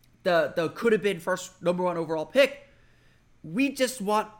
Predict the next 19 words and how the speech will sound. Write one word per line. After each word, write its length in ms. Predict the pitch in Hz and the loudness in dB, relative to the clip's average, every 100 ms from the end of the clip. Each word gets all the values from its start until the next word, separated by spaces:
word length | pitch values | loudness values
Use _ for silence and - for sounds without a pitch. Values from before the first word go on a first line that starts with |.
| _ - | _ -6
Markelle 460 | 180 208 202 196 | -4 -2 0 -2
Fultz 580 | 180 180 127 - - - _ | 0 -2 -2 -6 -14 -14 _
and 200 | 160 170 | -12 -4
whatever 500 | 180 - 170 180 185 | -4 -2 -2 -2 -4
he 280 | 160 165 160 | -8 -8 -8
is. 420 | - - - - _ _ _ _ _ _ - | -8 -16 -18 -20 _ _ _ _ _ _ -8
Um, 220 | 151 143 - | -8 -8 -10
no 320 | 151 202 226 | 2 6 6
preconceived 680 | 220 - 254 226 185 202 147 | 2 -4 -4 -4 -6 -8 0
notions, 440 | 190 202 202 180 | 0 0 -2 -10
none 240 | 160 202 214 | -4 -4 -2
of 60 | |
that. 240 | 180 156 - _ _ _ _ _ _ _ _ _ _ | -4 -6 -10 _ _ _ _ _ _ _ _ _ _
But 140 | 208 | -6
to 60 | 214 | -6
see 220 | - 311 | -2 0
him 140 | 320 247 | 0 -4
start 480 | - - 254 226 | -4 2 2 0
to, 180 | - 185 | -6 -8